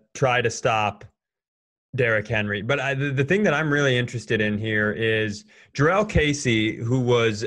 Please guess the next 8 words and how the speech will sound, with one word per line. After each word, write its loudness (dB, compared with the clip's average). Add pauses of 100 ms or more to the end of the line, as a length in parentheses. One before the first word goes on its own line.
a -2
monster 0
of -2
a 0
run-stuffing -2
defensive -2
tackle, 0 (260)
uh, -2